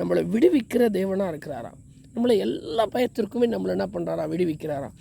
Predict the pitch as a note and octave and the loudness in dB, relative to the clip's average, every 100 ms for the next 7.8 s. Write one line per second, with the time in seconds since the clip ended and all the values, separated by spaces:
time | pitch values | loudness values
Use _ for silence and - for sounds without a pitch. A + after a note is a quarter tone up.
0 | - - D3 D3 E3+ A#3 A3 F3 G3 A3+ | -20 -10 -6 0 0 2 0 -2 -2 0
1 | G#3+ G3 G#3 F3+ F3+ G3+ G#3 F3 F#3+ B3 | 2 2 0 -2 -2 -2 -2 -2 -2 -2
2 | D4 C4 G3+ - F#3+ G3 G3+ F#3 - F3 | 0 0 -2 -4 -4 0 2 0 -4 -8
3 | E3+ F#3 E3 E3+ E3+ D#3+ - A2 G#2+ G#3+ | -6 -6 -2 0 2 0 -4 -10 -10 -10
4 | - - - - - E3 D3+ C#3+ C3+ F#3 | -16 -20 -20 -20 -10 -4 -2 -4 0 2
5 | A#3 - A#3 G3+ G3+ G3+ G#3 A3+ G3+ F#3+ | 2 2 0 -2 -2 -2 0 2 2 0
6 | C#4+ G#4 D#4+ - G#3 A3+ A3 G3+ F#3+ E3 | 0 2 0 -2 0 2 2 0 -2 -2
7 | F3 D#3+ D#3+ D#3 D3 D3+ B2 | -2 0 0 0 -2 -6 -8